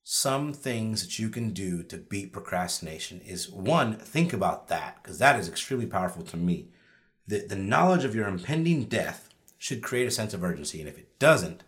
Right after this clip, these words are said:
then what are you doing? And a couple of ways to beat procrastination are really just to schedule things. If I don't have something scheduled,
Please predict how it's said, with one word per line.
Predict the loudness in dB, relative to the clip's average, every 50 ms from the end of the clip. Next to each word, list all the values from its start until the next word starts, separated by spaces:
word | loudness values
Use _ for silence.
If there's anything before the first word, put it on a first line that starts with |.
| _ _ _ _ _ _ _ _ _ -14
then | -8 -4 -2
what | 0 0 2
are | 0
you | 0 -2
doing? | -2 -4 -4 -4 -4 -4 -6 -14 -20 -20 _ _ _ _ _ _ _ _ _ _ _ _ _ _ _ _ _ _ _ _ _ _ _ _ _ _ _ _ _
And | -8 -6
a | -4
couple | 0 0 0 0 2 0
of | 0
ways | 2 0 0 -2
to | -4
beat | -8 -8
procrastination | -10 -6 -4 -4 -4 -2 -4 -6 -6 -6 -6 -6
are | -4 -2
really | -2 -2 -2
just | 0 0 0
to | 0
schedule | -2 -2 -2 -4 -4 -4 -4
things. | -6 -8 -12 -14 -14 -16 -18 -18 _ _ _ _ _ _ _ _ _ _ -16
If | -8 -2
I | -2
don't | 0 0 0
have | -2 -4
something | -4 -6 -6 -6
scheduled, | -6 -6 -6 -6 -6 -6 -6 -8 -8 -10